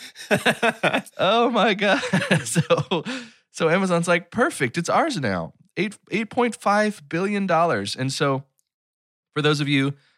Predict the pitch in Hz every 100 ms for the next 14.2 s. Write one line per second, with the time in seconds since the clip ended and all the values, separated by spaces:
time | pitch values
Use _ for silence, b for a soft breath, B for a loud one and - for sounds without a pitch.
0 | _ 117 117 117 - 135 135 120 113 110
1 | 107 127 117 110 151 147 147 208 196 156
2 | 185 202 202 202 202 - _ _ _ _
3 | _ 160 226 202 165 - - _ _ 151
4 | 147 123 160 185 170 - - 170 196 208
5 | 208 180 156 151 - 160 160 165 156 -
6 | 143 151 156 - - _ - 120 117 113
7 | 110 - _ _ _ _ _ _ _ _
8 | _ 127 113 117 143 151 139 143 123 120
9 | 117 - - 110 101 104 101 85 92 90
10 | 85 - 67 50 - - _ _ _ -
11 | 101 87 - - 135 127 151 160 131 -
12 | 170 190 175 - 143 - 120 - - 165
13 | 196 170 135 127 110 107 90 87 - 101
14 | 139 -